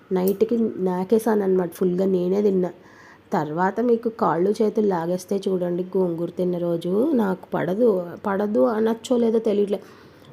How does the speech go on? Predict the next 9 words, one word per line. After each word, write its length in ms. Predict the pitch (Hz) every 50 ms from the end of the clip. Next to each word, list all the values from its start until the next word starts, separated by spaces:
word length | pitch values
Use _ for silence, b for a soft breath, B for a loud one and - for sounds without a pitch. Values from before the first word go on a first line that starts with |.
| - - -
చిన్నప్పుడు 360 | 254 254 269 285 277 294 269
ఏం 180 | 254 233 233 233
తిన్నా 280 | 233 233 233 240 247
అరిగేవి, 580 | 247 247 254 247 233 214 208 202 226 220 214 202
కొండలు 460 | 196 - 202 196 196 196 196 202 208
తిన్నా. 460 | 202 202 196 190 175 170 175 202 285 294 B B B B - -
ఈ 80 | 226 226
మధ్య 320 | 220 214 185 180 180 214
కొంచెం 380 | 226 220 240 233 233 226 240 220